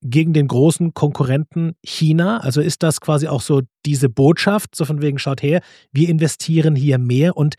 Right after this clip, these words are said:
wir sind über Japan auch hier vor eurer Haustüre vertreten“?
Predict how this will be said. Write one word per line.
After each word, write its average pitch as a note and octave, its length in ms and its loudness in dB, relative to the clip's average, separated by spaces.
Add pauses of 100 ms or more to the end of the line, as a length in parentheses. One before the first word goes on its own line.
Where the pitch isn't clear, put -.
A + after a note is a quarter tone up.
(340)
wir C#3 140 4
sind F3 240 2
über D3+ 220 2
Japan D#3+ 580 0
auch C3+ 240 -2
hier F3+ 380 0 (160)
vor - 220 2
eurer C3+ 200 2
Haustüre C#3+ 400 2
vertreten“? B2+ 520 0